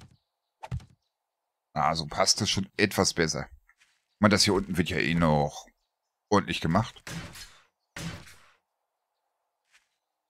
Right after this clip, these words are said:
Ja, so passt das schon ein bisschen besser. Aber dann müsste das auf der anderen Seite auch dahin, sonst sieht's nicht aus, ne?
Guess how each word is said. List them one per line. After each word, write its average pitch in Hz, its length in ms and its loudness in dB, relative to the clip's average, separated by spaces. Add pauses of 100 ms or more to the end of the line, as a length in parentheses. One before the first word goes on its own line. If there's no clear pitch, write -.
(1160)
Ja, 80 220 4
so 92 140 -2
passt 98 260 4
das 90 80 0
schon 101 120 0
ein - 20 -2
bisschen 95 260 4
besser. 92 220 2
Aber 73 100 -2
dann 80 100 -2
müsste 95 220 4
das 80 60 -2
auf 85 120 2
der - 140 2
anderen 98 220 2
Seite 98 340 2
auch 113 160 -2
dahin, 80 320 0
sonst 76 180 -4
sieht's - 220 -6
nicht - 160 -4
aus, 90 360 -4
ne? 95 120 -8